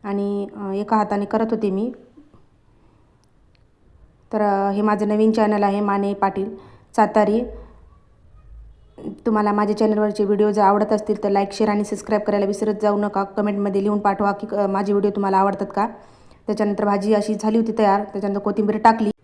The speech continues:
नंतर लगेच मग दादाला जेवायला वाढलं.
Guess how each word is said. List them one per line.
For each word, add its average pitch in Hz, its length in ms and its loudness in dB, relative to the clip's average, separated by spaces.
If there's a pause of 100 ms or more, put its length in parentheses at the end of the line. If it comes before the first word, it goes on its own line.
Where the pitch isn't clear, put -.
(300)
नंतर 214 420 -4
लगेच 220 320 0
मग 214 120 -2
दादाला 202 300 -2 (300)
जेवायला 202 320 0
वाढलं. 208 360 2